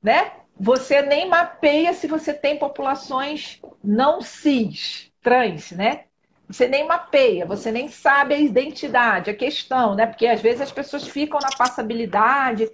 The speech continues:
e tal. Então você precisa poder entender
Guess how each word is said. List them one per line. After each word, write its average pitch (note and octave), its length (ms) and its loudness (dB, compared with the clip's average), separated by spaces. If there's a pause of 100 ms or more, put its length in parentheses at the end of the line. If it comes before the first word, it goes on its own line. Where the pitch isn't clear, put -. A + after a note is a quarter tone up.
(320)
e D4 100 -2
tal. - 240 2
Então C4+ 340 -4
você D4+ 260 -4
precisa D4+ 520 -6 (240)
poder A#3 560 2 (160)
entender C4+ 1000 2